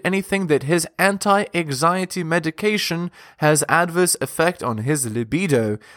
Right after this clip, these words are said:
but he didn't know how much because he hasn't been in a physical relationship since it was prescribed. So,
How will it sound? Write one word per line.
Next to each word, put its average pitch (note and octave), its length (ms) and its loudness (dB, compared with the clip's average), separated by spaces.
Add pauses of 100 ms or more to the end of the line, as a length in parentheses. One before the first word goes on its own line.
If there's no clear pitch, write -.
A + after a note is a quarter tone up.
(140)
but C3+ 100 0
he C3 160 0
didn't F#3 340 0
know E3 300 2
how D#3 240 0
much E3 400 0
because C#3+ 320 -2
he B2+ 80 -4
hasn't F3 480 -2
been E3+ 320 0 (260)
in A#2+ 100 -2
a A#2 80 0
physical F#3+ 500 -2
relationship F3 720 0
since E3+ 400 -2
it D#3+ 160 -4
was D#3 260 0
prescribed. D3+ 1200 0 (1040)
So, - 520 2